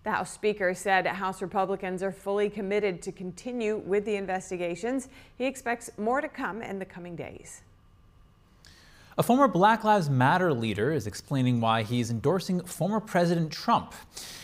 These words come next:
Speaker 2: Earlier this month, the co-founder of B L M Rhode Island said he's disappointed by the Democratic Party.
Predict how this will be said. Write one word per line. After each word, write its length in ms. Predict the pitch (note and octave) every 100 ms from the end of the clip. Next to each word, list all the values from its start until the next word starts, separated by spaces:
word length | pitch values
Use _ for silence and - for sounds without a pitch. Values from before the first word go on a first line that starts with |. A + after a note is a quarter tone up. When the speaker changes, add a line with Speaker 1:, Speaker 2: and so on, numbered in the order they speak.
| -
Speaker 2:
Earlier 220 | E3 E3 D3
this 240 | C3+ -
month, 240 | C3+ F3
the 60 | -
co-founder 580 | C3 B2 B2+ B2+ C3+ A#2
of 160 | G2+
B 140 | A#2+ C#3+
L 180 | C3+ C3
M 260 | B2+ B2 -
Rhode 240 | B2 A#2+
Island 500 | A#2 G3 G3+ G#2 B2 E3
said 280 | - G#2+
he's 300 | G2+ B2+ A2
disappointed 720 | A#2 F3 B3+ - A3 A3+ A3 C3+
by 100 | G#2+
the 80 |
Democratic 540 | G2 C3+ C#3+ C3 G2+ -
Party. 380 | G#2+ F#2+ C3+